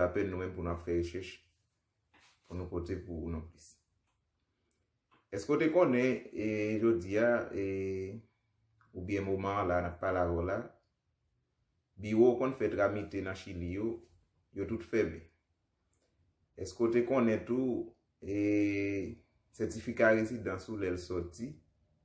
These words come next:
oumenm ou te konn al nan PDI avèk prezans ou al anrejistre eh, rezidans sa a? Men kounye a, èske ou konnen se lakay ou pou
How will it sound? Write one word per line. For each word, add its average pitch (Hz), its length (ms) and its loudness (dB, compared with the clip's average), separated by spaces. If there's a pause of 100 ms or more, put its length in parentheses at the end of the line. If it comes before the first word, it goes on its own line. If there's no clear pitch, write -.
(500)
oumenm 135 420 2 (460)
ou 90 80 -6
te 101 120 0
konn 107 160 2
al 104 160 4
nan 104 140 0
PDI 113 540 4 (560)
avèk 98 300 -2
prezans 98 460 -2
ou 107 160 2
al 95 140 2 (540)
anrejistre 95 600 -6 (1200)
eh, 98 760 0 (1200)
rezidans 107 480 2
sa 107 140 6
a? 120 60 6
Men 104 200 -2
kounye 110 240 0
a, 110 120 2
èske 107 200 -4
ou 104 160 -2
konnen 117 400 -2 (440)
se 104 160 -6
lakay 101 480 2
ou 107 120 -4
pou 95 160 -12